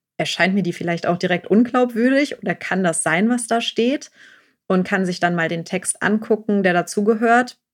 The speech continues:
Passt der Inhalt überhaupt zur Überschrift? Wird da drauf eingegangen? Ist das vielleicht total aus dem Kontext gerissen?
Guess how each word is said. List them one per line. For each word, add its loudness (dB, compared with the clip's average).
Passt -6
der 2
Inhalt 0
überhaupt -4
zur -8
Überschrift? 0
Wird 2
da 4
drauf -6
eingegangen? 4
Ist -4
das -2
vielleicht -6
total -2
aus -2
dem -6
Kontext -2
gerissen? 0